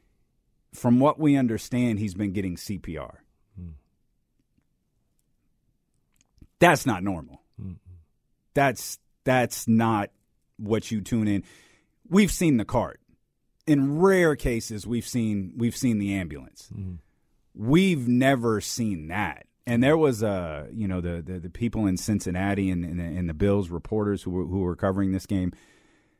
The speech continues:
Speaker 1: the video of the, the ambulance getting on the field is stunning. 'Cause it's, we've seen, we've, we've seen it.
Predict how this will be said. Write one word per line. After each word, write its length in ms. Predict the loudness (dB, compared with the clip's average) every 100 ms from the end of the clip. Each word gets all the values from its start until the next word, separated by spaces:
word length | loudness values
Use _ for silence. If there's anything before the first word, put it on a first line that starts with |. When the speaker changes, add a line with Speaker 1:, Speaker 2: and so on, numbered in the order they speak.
| _
Speaker 1:
the 140 | 2 2
video 760 | 2 4 4 6 4 4 2 -2
of 400 | -4 -4 -6 -8
the, 240 | -6 -6 -10 -20 _
the 120 | -8 -6
ambulance 520 | 0 2 4 2 0
getting 280 | 2 4 4
on 140 | 0
the 60 | -4
field 400 | -2 2 2 0
is 120 | -8
stunning. 460 | -4 -2 0 -4 -12 _ _ -20 _ _ _ _ _
'Cause 300 | -2 -2 0
it's, 460 | 2 0 0 -12 -12 -4
we've 320 | 2 2 2
seen, 520 | -2 0 2 0 -4 -6
we've, 240 | -8 -6
we've 220 | -4 -2
seen 240 | 0 0 0
it. 180 | -2